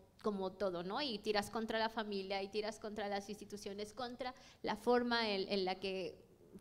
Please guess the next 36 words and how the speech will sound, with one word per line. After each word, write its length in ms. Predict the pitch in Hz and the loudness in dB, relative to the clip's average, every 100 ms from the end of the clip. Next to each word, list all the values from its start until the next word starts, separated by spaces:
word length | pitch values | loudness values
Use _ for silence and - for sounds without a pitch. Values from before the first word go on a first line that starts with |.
| - | 4
tratan 400 | 226 226 226 220 | 6 8 4 0
de 80 | 202 | 0
moldear 420 | 190 190 208 214 | 0 6 6 8
el, 180 | 220 214 | 6 2
los 280 | - 202 - | 0 0 0
cuerpos 500 | - 240 233 233 202 | 0 2 2 0 -2
de 80 | 190 | -2
las 180 | 185 196 | -2 -2
personas, 580 | 185 190 220 208 202 - | -4 -2 -2 -2 -2 -2
eh, 320 | 196 180 175 | -2 -2 -2
bailarinas, 540 | 196 196 196 226 226 214 | -4 -2 -2 -2 0 0
de 80 | 196 | 0
las 160 | 196 | -2
competencias 840 | - 190 202 - 226 240 233 226 | -4 -4 -4 -2 -2 0 0 0
entre, 460 | 214 190 190 185 - - - - | -4 -4 -2 -4 -4 -10 -20 -10
entre 300 | - 190 208 | -8 -4 -2
quién 200 | 226 214 | 0 0
está 240 | 214 - 214 | 0 -2 -2
más 160 | 202 | -2
delgada, 380 | 208 208 202 208 | 0 2 4 4
quién 180 | 208 202 | 0 2
no, 140 | 220 | 2
en 100 | 233 | 4
cómo 240 | 233 226 226 | 2 2 2
se 120 | 214 | 2
deshacen 560 | 180 - 220 - 220 | -2 0 0 0 0
los 200 | 185 175 - | 0 -2 -6
pies 360 | 226 233 226 | 2 4 4
bailando, 580 | 208 196 208 233 233 220 | 2 2 4 4 2 -2
competencias. 520 | 208 202 196 220 240 | -2 -4 -2 -2 0
O 20 | |
sea, 120 | 233 - - - | -2 -4 -8 -4
realmente 580 | 247 269 277 320 302 262 | 2 2 4 2 4 2
hay 200 | 254 254 | 4 2
una 240 | 262 262 262 | 2 -2 0
complejización 1000 | 233 208 202 202 - - - 262 247 | 0 0 -2 -4 -6 -6 0 2 2